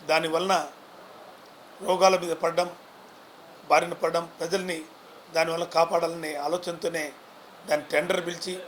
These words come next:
పూర్తిగా కడపలో చికెన్ వేస్ట్ని పూర్తిగా నిర్మూలించే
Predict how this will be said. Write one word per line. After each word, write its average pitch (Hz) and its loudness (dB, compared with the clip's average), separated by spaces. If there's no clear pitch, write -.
పూర్తిగా 196 2
కడపలో 175 4
చికెన్ 190 -8
వేస్ట్ని 175 -4
పూర్తిగా 165 -10
నిర్మూలించే 170 -6